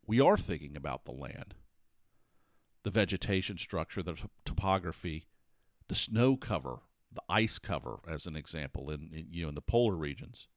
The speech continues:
And the same thing with the ocean, right? As we all know, land is a very small part of what we do, and that's why satellites had to fill this void.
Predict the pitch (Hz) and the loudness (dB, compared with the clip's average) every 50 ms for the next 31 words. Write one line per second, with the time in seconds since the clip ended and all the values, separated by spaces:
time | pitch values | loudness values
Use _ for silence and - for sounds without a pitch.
0 | _ _ _ _ _ _ _ _ _ _ _ _ _ _ _ _ _ _ - _ | _ _ _ _ _ _ _ _ _ _ _ _ _ _ _ _ _ _ -20 _
1 | _ _ _ - 113 113 117 107 - - 135 135 147 139 - 143 135 120 123 101 | _ _ _ -2 0 2 2 2 2 2 2 2 0 0 -2 0 2 2 2 2
2 | 107 110 147 180 - - - 92 - 76 82 104 107 - 101 95 - 117 123 127 | 2 4 4 4 2 0 -4 -8 -4 -4 -4 -2 -2 -4 -6 -6 -4 -2 -2 0
3 | 127 123 98 98 117 143 139 101 82 - _ _ _ _ _ _ _ - - 87 | 0 -2 -2 0 0 0 0 -2 -4 -8 _ _ _ _ _ _ _ -10 -6 -2
4 | 104 135 170 175 156 143 160 135 147 156 151 131 - - - 127 127 143 139 - | -2 -2 -2 -2 -2 -2 -2 0 0 -2 -2 -2 -2 -2 0 0 0 2 4 4
5 | 143 139 131 120 117 117 - 110 110 104 95 127 156 127 101 85 101 107 - - | 4 4 2 2 0 0 -2 -2 -2 0 0 0 2 2 0 0 0 -2 -2 -2
6 | 123 107 90 - - 120 120 120 110 92 78 - - 90 76 82 - - 180 202 | -2 -2 -2 -2 0 0 2 2 2 0 -2 -4 -8 -8 -8 -8 -6 -4 -2 -2
7 | 175 110 90 - - 87 76 73 71 73 78 | -2 -2 -4 -6 -8 -8 -6 -6 -6 -8 -10